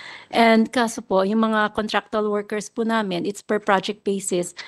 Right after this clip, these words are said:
because they also work with another film company.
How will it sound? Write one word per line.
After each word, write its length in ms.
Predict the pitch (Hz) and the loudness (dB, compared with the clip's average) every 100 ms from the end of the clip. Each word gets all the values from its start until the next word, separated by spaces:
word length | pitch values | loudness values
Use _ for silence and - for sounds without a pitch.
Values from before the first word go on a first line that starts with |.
| - - - | -18 -16 0
because 480 | 233 240 220 214 - | 2 6 6 4 4
they 140 | 240 | 4
also 280 | 247 240 254 | 4 2 -2
work 280 | 208 202 214 | -4 -4 -4
with 120 | 208 | -4
another 400 | 208 202 190 208 | -2 -4 -4 -6
film 300 | - 247 240 | -2 -2 0
company. 640 | 196 165 175 165 160 160 | -4 -4 -4 -4 -4 -6